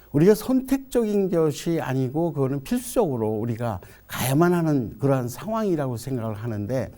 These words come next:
기존의 업무 방식이나 회사를 경영했던 그러한 방식이 사실은 아날로그 방식에 너무 토착화돼 있고 그러한 것들에 빠져 있기 때문에 그것을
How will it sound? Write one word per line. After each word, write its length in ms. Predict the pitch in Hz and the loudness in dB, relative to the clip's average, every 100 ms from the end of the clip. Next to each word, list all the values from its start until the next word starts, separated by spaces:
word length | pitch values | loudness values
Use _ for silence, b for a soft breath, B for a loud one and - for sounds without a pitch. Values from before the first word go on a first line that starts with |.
| B B B B B B B - | B B B B B B B -4
기존의 540 | - 147 214 220 226 | 4 6 6 4 2
업무 280 | - 139 180 | 2 6 6
방식이나 640 | 190 180 160 143 143 156 156 | 6 2 -2 -2 0 0 4
회사를 480 | 220 220 202 202 196 | 4 4 2 0 2
경영했던 800 | 147 156 165 165 147 - 160 156 | 2 4 4 2 0 0 0 2
그러한 360 | 147 143 143 | 0 0 -2
방식이 760 | 139 - 123 - 104 135 110 71 B B B B B | -4 -2 -2 -2 -2 -2 -2 -8 B B B B B
사실은 580 | - 226 220 214 220 220 - | -2 0 0 0 -2 -2 -4
아날로그 560 | 110 135 165 185 185 | -2 2 4 4 2
방식에 960 | 185 151 175 175 190 185 170 180 196 196 | 2 2 0 -2 -2 0 2 4 4 4
너무 460 | 143 139 180 185 180 - | 2 4 4 0 -4 -6
토착화돼 720 | - 294 - 269 202 156 127 | -4 -2 -4 -2 0 2 0
있고 400 | 101 135 127 85 B B B | 0 -2 -4 -4 B B B
그러한 460 | - 156 180 180 180 | 2 4 4 2 0
것들에 300 | 156 139 156 | 0 0 -4
빠져 380 | 151 175 196 202 | -2 -6 2 2
있기 240 | 151 143 | 2 -4
때문에 580 | - 123 113 139 127 90 B B _ | -4 -4 -2 -2 -4 -8 B B _
그것을 720 | - 123 160 139 185 208 214 | -2 4 4 4 2 2 2